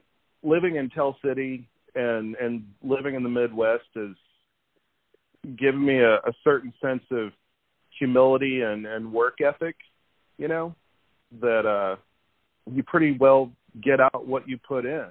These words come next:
You know, if you, if you want something, you know, I learned by swimming for Coach that if, if you want something, you put in that effort and you'll get it. It,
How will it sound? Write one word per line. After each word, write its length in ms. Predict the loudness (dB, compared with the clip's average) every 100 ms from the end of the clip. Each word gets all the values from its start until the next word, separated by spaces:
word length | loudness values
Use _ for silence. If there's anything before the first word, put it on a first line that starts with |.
| -12
You 120 | -6
know, 140 | -2 -2
if 80 | -4
you, 160 | -8 -8
if 80 | -8
you 100 | -4
want 240 | 0 0 -2
something, 520 | -4 -4 -4 -6 -6 -10 _ _ _ _ _
you 120 | -4 0
know, 260 | 2 0 2
I 100 | 2
learned 520 | 2 0 -2 -6 -10 -16 _ _ _ _ _ -10
by 360 | 0 2 2 0 _ -4
swimming 480 | -2 0 -2 -6 -14 _ _ -10
for 80 |
Coach 360 | 0 4 4 2 -2 0
that 160 | 0
if, 180 | 0 -6 -8
if 160 | -10
you 80 | -8
want 260 | -2 -2 -2 -2
something, 400 | -2 -2 -4 -4
you 120 | -4
put 140 | -2 0
in 140 | 2
that 180 | 2 4
effort 420 | 2 2 -4 -6 _ _ _ _ _ _ -10
and 400 | -8 -6 -8 -12 -16 -2
you'll 220 | 0 2
get 280 | 4 4 2
it. 140 | -6 _ _ _ -4
It, 280 | -4 -4